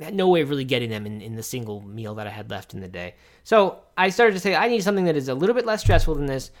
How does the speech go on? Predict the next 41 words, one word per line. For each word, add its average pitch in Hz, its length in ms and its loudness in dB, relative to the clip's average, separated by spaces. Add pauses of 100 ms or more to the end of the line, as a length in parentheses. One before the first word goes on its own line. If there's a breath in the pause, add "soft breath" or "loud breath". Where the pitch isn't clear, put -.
(140 soft breath)
but 135 160 -4
still 185 520 -2 (280)
gets 170 340 -4
most 143 200 -6
of 135 60 -10
this 131 140 -8
stuff 117 220 -10
in." 120 100 -8
And 143 100 -6
that's 180 220 -2
where 180 80 0
I 160 60 0
came 160 340 -4
up 139 160 -4
with 131 200 -8
the, 123 200 -8 (300)
the 120 220 -8 (460)
quote-unquote 185 540 4
system 151 280 -4
that 123 140 -4
is 123 120 -8
the 131 80 -4
way 120 200 -2
that 113 100 -4
I 113 140 -4
eat 113 240 -14
these 120 180 -10
days, 110 400 -8
or 117 180 -10
as 113 120 -12
often 120 260 -6
as 104 80 -14
I 104 60 -16
possibly 110 360 -16
can. 113 260 -12 (840)
And 165 100 -2
basically, 190 300 0
it, 175 260 -2
it 180 80 2
is 165 100 2
what 170 320 -4